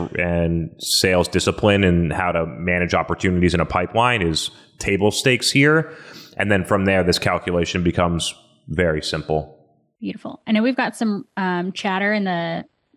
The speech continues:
Speaker 2: chat about, uh, follow-up questions for clarification, but we do have somebody that wants to ask a question live and needs to hop. So Becca, I'm gonna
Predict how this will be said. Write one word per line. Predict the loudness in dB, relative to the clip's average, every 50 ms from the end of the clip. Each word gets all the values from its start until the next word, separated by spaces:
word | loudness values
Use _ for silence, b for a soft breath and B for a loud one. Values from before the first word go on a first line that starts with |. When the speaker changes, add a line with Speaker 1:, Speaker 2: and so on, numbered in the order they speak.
| _ _ _ _ _ _ -14
Speaker 2:
chat | -8 -4 -2 -2 0 -2 -2 -4 -8 _ _ _ _ _ _ _ -4 -4
about, | -2 0 0 0 2 2 2 2 0 0 -2
uh, | -2 -2 0 0 -2 -2
follow-up | 0 0 0 0 0 -2 -4
questions | -4 -6 -4 -2 -4 -4 -4 -2
for | -6 -4
clarification, | -4 -4 -4 -4 -6 -6 -6 -4 -6 -4 -2 -2 0 0 0
but | 0 -2
we | -4
do | -2 -2 0
have | 0 0 -2 -4
somebody | -4 -4 -2 -2 0 0
that | 0 0 0
wants | -2 -2 -2 -2 -2
to | -2
ask | -2 -2 -4 -8
a | -6
question | -6 -4 -4 -6 -6 -4
live | -2 0 0 0 0 -2
and | -2 -4
needs | -4 -4 -6 -6 -8
to | -6
hop. | -2 0 0 0 -2 -4 -8
So | -4 -2 -2 -2 -2 -6 _ _ _ -4
Becca, | -4 -4 -2 -2 -2
I'm | 0 0 0
gonna | 0 0 0 -2 -2 -4